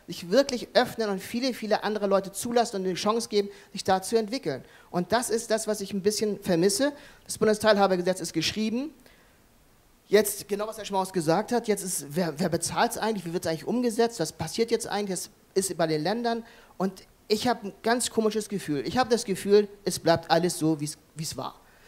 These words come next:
Ja, es verändert sich nur ein bisschen was aus Inklusion, Integ-, Integ-, Integrationsbetrieben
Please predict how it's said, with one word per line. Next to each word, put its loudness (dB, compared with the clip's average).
Ja, 4
es -2
verändert 4
sich -2
nur 2
ein 2
bisschen 0
was 4
aus 0
Inklusion, 2
Integ-, -4
Integ-, 0
Integrationsbetrieben 0